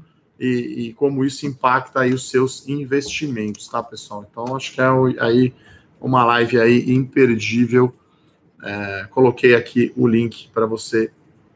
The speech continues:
participar, tá? Hoje, às oito horas da noite, né? É, eu, Rafa, o Felipe Bevilacqua, a Glenda, o Felipe Berenguer,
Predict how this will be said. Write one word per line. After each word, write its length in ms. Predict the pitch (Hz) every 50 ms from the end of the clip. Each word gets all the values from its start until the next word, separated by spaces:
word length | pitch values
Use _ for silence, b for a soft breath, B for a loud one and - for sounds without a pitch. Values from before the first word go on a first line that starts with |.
| _ _ -
participar, 880 | - 117 120 120 - - - - 117 - - - 117 113 120 - - _ _ _ _ _ _ _ _ _ _ _ _ _ _ _ _ _ _ _ _ _ _ _ _
tá? 320 | - 127 127 123 127 - - -
Hoje, 380 | 147 147 156 156 151 - 151 170
às 280 | 151 139 107 104 107 127
oito 320 | 160 180 180 175 180 -
horas 260 | 156 143 143 147 143 127
da 140 | 151 151
noite, 520 | 143 135 135 143 139 - - - - _ _ _ _ _ _ _ _ _ _ -
né? 220 | 127 131 131 - _ _ _ _ _ _ _ _ _ _ _ _ _ _ -
É, 500 | 107 - 104 - - - - - - - _ - _ _ -
eu, 240 | 127 151 156 156
Rafa, 520 | 139 127 143 143 147 147 - - 147 139 135 - _ _ _ _ _ _ _ _ _ _ _ _ _ _ _ _ _ _
o 20 | _
Felipe 480 | - - 139 135 139 143 135 135 -
Bevilacqua, 800 | 127 120 135 127 131 127 127 127 131 131 127 - 139 131 127 127 _ _
a 140 | - 123 131
Glenda, 640 | 127 117 131 127 131 127 127 131 131 127 127 - _
o 120 | - - 135
Felipe 340 | - - 127 127 123 - -
Berenguer, 580 | 117 127 127 117 120 120 120 117 123 120 117